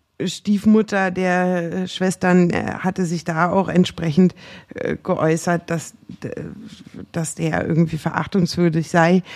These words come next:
Aber die hatten auch vorher auch, äh, einen gerichtlichen Streit in Bezug auf, äh, ein, noch eine Generation vorher angefallenes Erbe.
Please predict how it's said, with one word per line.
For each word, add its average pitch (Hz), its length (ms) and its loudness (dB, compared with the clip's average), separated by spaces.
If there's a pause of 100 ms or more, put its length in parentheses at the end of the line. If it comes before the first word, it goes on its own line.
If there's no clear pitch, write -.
(120)
Aber 180 180 2
die 175 160 4
hatten 196 280 4
auch 151 100 0
vorher 165 460 2 (340)
auch, 160 260 2 (320)
äh, 175 80 -2
einen 165 260 2
gerichtlichen 160 600 -2
Streit 147 560 -4 (280)
in 160 180 2
Bezug 160 480 -4
auf, 156 400 -4
äh, - 120 -12 (220)
ein, 147 500 -8
noch 190 460 4
eine 214 320 2
Generation 196 840 -2
vorher 175 380 -2
angefallenes 156 600 -4
Erbe. - 380 -10